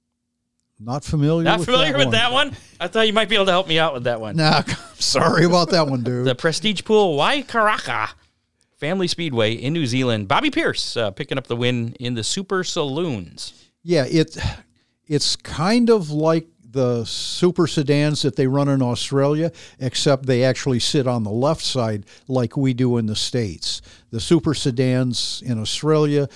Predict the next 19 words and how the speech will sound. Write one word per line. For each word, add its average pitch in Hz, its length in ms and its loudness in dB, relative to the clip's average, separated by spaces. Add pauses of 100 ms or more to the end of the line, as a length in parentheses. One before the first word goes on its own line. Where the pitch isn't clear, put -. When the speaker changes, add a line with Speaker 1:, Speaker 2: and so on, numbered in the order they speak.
(260)
Speaker 1:
the 113 340 0
drivers 123 540 -2
sit 131 180 0
on 117 140 -2
the 113 60 -2
right 139 340 0
side, 139 460 -2 (280)
but 117 240 -2 (420)
go 143 180 0
the 127 100 -2
same 127 400 0
way 117 180 0
we 110 240 0
do. 92 240 -10 (200)
They 110 120 -10
turn 113 300 -6
counterclockwise. 98 960 -8 (1120)
Ki-, 131 280 -4
kinda, 120 400 -2